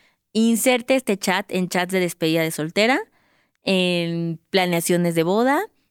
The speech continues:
en invitaciones. Todo eso les va a caer muy bien este contenido, miren, me lo van a agradecer. Si ustedes sienten incomodidad hablar de esto, pónganlo, pónganlo como en repeat y ya,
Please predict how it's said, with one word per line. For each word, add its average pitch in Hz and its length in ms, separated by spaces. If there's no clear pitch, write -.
en 190 260
invitaciones. 180 760
Todo 302 220
eso 320 180
les 240 160
va 220 60
a 220 40
caer 226 180
muy 220 140
bien 214 160
este 214 180
contenido, 165 480
miren, - 340
me 165 140
lo 160 80
van 175 160
a 196 40
agradecer. 170 560
Si - 160
ustedes 269 560
sienten 247 400
incomodidad 196 520
hablar 208 240
de 214 100
esto, 233 420
pónganlo, 269 540
pónganlo 247 560
como 190 320
en 185 80
repeat 185 400
y 196 880
ya, 269 100